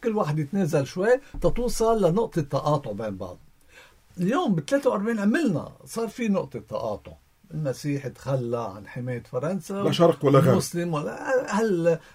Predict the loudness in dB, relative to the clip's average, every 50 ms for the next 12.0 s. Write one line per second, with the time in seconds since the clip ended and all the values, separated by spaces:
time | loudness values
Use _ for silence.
0 | -8 -4 0 2 2 2 0 -2 -2 -2 -2 -2 -2 -2 -2 -4 -4 -4 -4 -2
1 | -2 -2 -2 -2 -4 -4 0 2 2 2 2 2 0 -2 -2 0 0 0 -2 0
2 | 0 0 0 0 -2 -4 -6 -10 -8 -6 -6 -6 -6 -6 -4 -2 -2 -2 -2 -6
3 | -6 -6 -6 -6 -6 -8 -10 -10 -10 -10 -10 -12 -18 _ _ _ _ _ _ _
4 | _ _ -20 -20 -20 -16 0 8 10 10 12 10 8 4 2 0 0 0 0 0
5 | 0 0 0 -2 -4 -6 -12 -18 _ _ _ _ _ _ _ _ _ _ _ _
6 | _ 2 4 6 8 8 8 6 6 4 2 0 0 0 0 0 0 -4 -10 _
7 | _ _ _ _ _ _ -4 -2 0 2 2 2 2 4 4 2 2 0 0 -2
8 | -2 -2 0 2 4 4 4 4 2 -6 _ _ _ _ _ _ -20 -20 -20 -20
9 | -20 -20 -16 -10 -8 -6 -4 -2 -2 -2 -2 -4 -8 -6 -4 -2 -2 -2 -2 -4
10 | -6 -8 -12 -20 -18 -8 -2 2 4 6 6 6 4 2 -2 -4 -4 -2 0 0
11 | 0 0 0 -2 -2 0 0 2 2 4 6 6 8 8 8 8 8 6 6 4